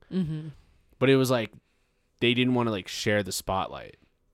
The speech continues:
Speaker 2: And it was, like, I always thought that was weird 'cause at, like, Farmington, we were, like, we were pumped for everyone. We, like, we wanted everyone to win state. We wanted everyone to do well. And it just, like, wasn't the same way over there.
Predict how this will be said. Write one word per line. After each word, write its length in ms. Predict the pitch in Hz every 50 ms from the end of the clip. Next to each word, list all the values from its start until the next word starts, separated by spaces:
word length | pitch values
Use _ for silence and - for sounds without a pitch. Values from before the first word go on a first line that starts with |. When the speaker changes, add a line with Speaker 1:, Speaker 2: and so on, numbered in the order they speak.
| _ _ _ _ _ _ _ _ _ _
Speaker 2:
And 140 | - 117 117
it 60 | 113
was, 160 | 113 110 107
like, 160 | 113 104 - -
I 120 | 117 135
always 200 | 147 147 143 123
thought 140 | - 110 -
that 100 | 104 95
was 160 | 95 98 -
weird 400 | 98 101 101 95 82 73 - _
'cause 540 | - - 110 101 95 92 90 90 - - - _ -
at, 100 | 104 104
like, 160 | 95 95 -
Farmington, 560 | - 104 98 104 110 110 104 - - 101 98
we 140 | 95 95 95
were, 80 | 92
like, 240 | 87 82 76 73 - _ _ _ -
we 140 | 110 120 127
were 140 | 131 117 95 - _ _
pumped 340 | - - - 117 117 113 -
for 160 | - - 98
everyone. 400 | 98 92 87 82 71 - - - - _
We, 60 | - 98
like, 160 | 95 95 95
we 60 | 107
wanted 360 | 110 113 113 113 110 101 - -
everyone 340 | 107 107 107 110 110 110 107
to 40 | 107
win 160 | 104 101 101
state. 420 | - - - 95 92 95 95 - - _ - - - - - _ _ -
We 80 | 104
wanted 240 | 104 101 98 95 92
everyone 320 | - 98 101 107 104 104 101
to 80 | 98
do 240 | 95 98 98 98 98
well. 400 | 95 95 90 87 85 90 - - _ _ _ _ _ _ _ _ _ -
And 520 | 101 101 98 95 95 92 90 87 90 95 - _ _ _ _ _ _ _
it 120 | 110 107
just, 200 | - 117 107 -
like, 300 | 113 101 92 90 - -
wasn't 440 | 113 120 98 101 98 104 98 95 92
the 320 | 98 95 92 90 82 - -
same 380 | - - 101 95 95 95 92 92
way 260 | 85 80 85 90 95
over 160 | 101 104 110
there. 240 | 113 117 120 127